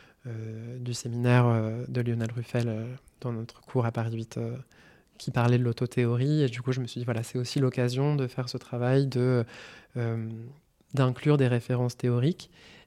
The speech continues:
Et, euh, et j'ai veillé à ce que, euh,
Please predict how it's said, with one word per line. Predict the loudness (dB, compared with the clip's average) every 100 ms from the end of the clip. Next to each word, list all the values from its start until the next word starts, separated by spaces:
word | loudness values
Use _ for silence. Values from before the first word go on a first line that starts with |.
| 4
Et, | 8 10 10 8
euh, | 6 4 4 2 2 0 -2 -6 -8 -10 -12 _
et | 6
j'ai | 8 6
veillé | 6 4 8 8 10 10 6 2 0
à | 2 2
ce | -2
que, | 4
euh, | 8 10 8 6